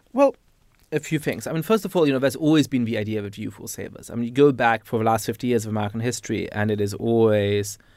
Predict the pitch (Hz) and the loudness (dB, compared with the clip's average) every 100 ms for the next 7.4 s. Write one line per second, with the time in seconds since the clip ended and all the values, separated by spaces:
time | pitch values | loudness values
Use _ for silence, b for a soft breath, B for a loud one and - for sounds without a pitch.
0 | b b b b - 147 143 135 123 120 | b b b b -2 4 6 6 2 -2
1 | 117 127 131 127 131 127 120 120 117 - | -4 4 6 4 0 0 0 -2 -2 2
2 | 117 117 117 117 107 117 110 - 117 104 | 4 4 4 2 2 4 2 0 -2 0
3 | 113 110 107 98 101 101 113 107 110 104 | 0 2 0 -2 -8 -6 -6 -4 -6 -6
4 | 101 - 113 107 98 113 101 117 120 117 | -8 -4 -2 -2 -2 -4 -4 0 2 0
5 | - 131 135 123 - 127 123 117 123 123 | 0 4 4 4 0 0 0 0 -2 -2
6 | 123 120 120 127 120 123 120 117 110 120 | 0 0 -2 0 0 2 0 -2 -4 -4
7 | 113 113 110 | -2 -2 -4